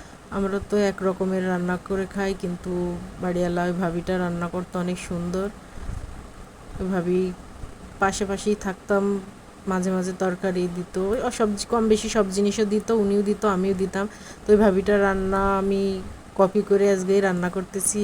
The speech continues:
এই যে তেলের ভিতর আমি দিয়ে দিচ্ছি হচ্ছে পেঁয়াজ ভাজা, পেঁয়াজ কুচি দিয়ে আমি ভাজছি। এখন দিয়ে দিচ্ছি জিরে বাটা আর রসুন বাটা দিয়ে এটা সুন্দর করে আমি ভাজবো।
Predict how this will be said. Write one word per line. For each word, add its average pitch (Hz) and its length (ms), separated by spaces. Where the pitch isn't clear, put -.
এই 190 120
যে 190 140
তেলের 190 260
ভিতর 185 280
আমি 190 160
দিয়ে 208 140
দিচ্ছি 190 400
হচ্ছে - 300
পেঁয়াজ 190 320
ভাজা, 185 300
পেঁয়াজ 196 220
কুচি 208 260
দিয়ে 190 220
আমি 202 140
ভাজছি। 190 420
এখন 185 300
দিয়ে 190 140
দিচ্ছি 180 240
জিরে 196 200
বাটা 185 280
আর 190 160
রসুন 190 300
বাটা 185 300
দিয়ে 208 160
এটা 214 180
সুন্দর 196 340
করে 208 180
আমি 190 160
ভাজবো। 175 500